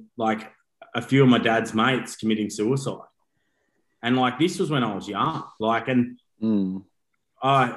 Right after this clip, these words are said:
Speaker 1: and it was, like, back then, it was probably not as,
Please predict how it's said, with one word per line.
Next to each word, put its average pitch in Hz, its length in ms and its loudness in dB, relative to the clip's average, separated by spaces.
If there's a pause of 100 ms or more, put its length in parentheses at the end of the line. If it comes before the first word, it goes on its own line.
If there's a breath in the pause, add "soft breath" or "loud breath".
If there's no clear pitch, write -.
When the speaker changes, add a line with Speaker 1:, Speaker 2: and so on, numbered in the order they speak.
(100)
Speaker 1:
and 123 200 4
it 123 140 0
was, 120 420 -4 (520)
like, 123 240 -8
back 139 280 0
then, 139 500 2
it 120 40 -2
was 110 440 -6 (800)
probably 151 260 6
not 131 200 8
as, - 400 0